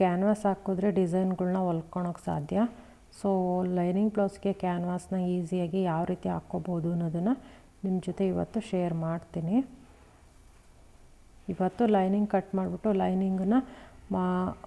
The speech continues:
ಒರಿಜಿನಲ್ ಪೀಸ್ಗೆ ಹಾಕಿ ಯಾವ ರೀತಿ ಕಟ್ ಮಾಡ್ಕೊಳ್ಳೋದು ಅನ್ನೋದನ್ನು ತೋರಿಸ್ತೀನಿ. ನಾಳಿನ ವಿಡಿಯೋದಲ್ಲಿ ಬ್ಲೌಸ್ ಸ್ಟಿಚಿಂಗನ್ನು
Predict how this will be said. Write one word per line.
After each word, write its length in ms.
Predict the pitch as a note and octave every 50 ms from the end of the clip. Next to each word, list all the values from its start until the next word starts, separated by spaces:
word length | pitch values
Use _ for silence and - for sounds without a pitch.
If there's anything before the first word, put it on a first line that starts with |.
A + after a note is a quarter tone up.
| - - - - - G#3
ಒರಿಜಿನಲ್ 440 | F#3+ F3 - G3+ G3+ G3 F#3+ F#3 - -
ಪೀಸ್ಗೆ 400 | F#3+ F#3 F#3 - - - G3 E3+ E3
ಹಾಕಿ 400 | F3+ F3+ F3+ F3+ - - C4 D4 D#4 - - - - - - - - - - - - - - - - - - - - - - - - - - - - - - - - G3+ F#3+
ಯಾವ 120 | F#3 F3+ F3+ F#3+
ರೀತಿ 180 | F#3 - G3+ G3+ -
ಕಟ್ 180 | F#3+ F3+ - - F#3
ಮಾಡ್ಕೊಳ್ಳೋದು 420 | F#3 E3+ - - F3+ F3 E3+ E3 F3+
ಅನ್ನೋದನ್ನು 380 | F3 F3 F3+ D#3+ F3+ F#3 G3+ F#3 - G3
ತೋರಿಸ್ತೀನಿ. 580 | F3+ E3+ E3 E3 - - - F#3+ F3+ A3 C4+ C#4+ - - - - - - - - - - - - - - - - - - - - - - - - - - - - - - - D#3+ D#3 - - - - F#3 E3+
ನಾಳಿನ 360 | E3 E3 E3 F3 G3 G#3 A3+ A#3 A3 A3
ವಿಡಿಯೋದಲ್ಲಿ 560 | A3 F#3+ G#3 G#3 G3+ G#3 G3+ G3 G3 A#3+ C4+ C#4+ C#4+ - F#3+
ಬ್ಲೌಸ್ 220 | G3+ G3 F#3+ F#3+ - -
ಸ್ಟಿಚಿಂಗನ್ನು 600 | - F#3+ G3 - F#3+ F3+ F3+ F3 F3 F3+ A3